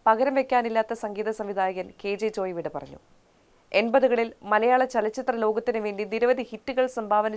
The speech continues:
ചെയ്ത ജോയ് തിങ്കളാഴ്ച പുലർച്ചെ രണ്ടരയോടെയാണ് അന്തരിച്ചത്. തൃശൂർ നെല്ലിക്കുന്ന് സ്വദേശിയായ ജോയ് നാട്ടിലെത്തണമെന്ന മോഹം പൂർത്തിയാകാനാവാതെയാണ് വിടവാങ്ങിയത്.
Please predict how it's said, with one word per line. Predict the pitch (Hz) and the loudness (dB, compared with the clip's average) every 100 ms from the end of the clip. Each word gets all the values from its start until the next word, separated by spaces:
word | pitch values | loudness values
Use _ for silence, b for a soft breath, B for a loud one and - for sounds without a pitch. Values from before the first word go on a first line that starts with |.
| 214 | -4
ചെയ്ത | 202 175 - b b - | -2 -2 -4 b b -2
ജോയ് | 214 202 202 _ - | 2 2 0 _ -6
തിങ്കളാഴ്ച | 226 233 233 233 - | 0 4 4 2 -4
പുലർച്ചെ | 208 202 208 196 - | -2 -2 -4 -8 -2
രണ്ടരയോടെയാണ് | 208 220 269 269 247 196 147 | 0 2 2 2 2 0 -4
അന്തരിച്ചത്. | - 151 151 147 - - _ b b b b b | -6 -10 -10 -10 -12 -14 _ b b b b b
തൃശൂർ | - - 254 | -8 -2 -2
നെല്ലിക്കുന്ന് | 226 226 247 285 269 | -2 -2 -2 -4 -4
സ്വദേശിയായ | 262 226 233 220 240 214 | -4 -4 -4 -2 -2 0
ജോയ് | 208 196 190 185 - 202 | -2 -4 -4 -6 -6 0
നാട്ടിലെത്തണമെന്ന | 208 226 269 233 214 214 208 196 | 0 0 -4 -4 -4 -4 -2 -2
മോഹം | 185 190 - - | -2 -4 -10 -8
പൂർത്തിയാകാനാവാതെയാണ് | 220 220 269 233 208 196 185 180 175 151 135 - 165 | -6 -4 -2 0 0 -2 -2 -2 -4 -6 -8 -16 -12
വിടവാങ്ങിയത്. | 170 160 151 143 170 | -8 -8 -12 -16 -20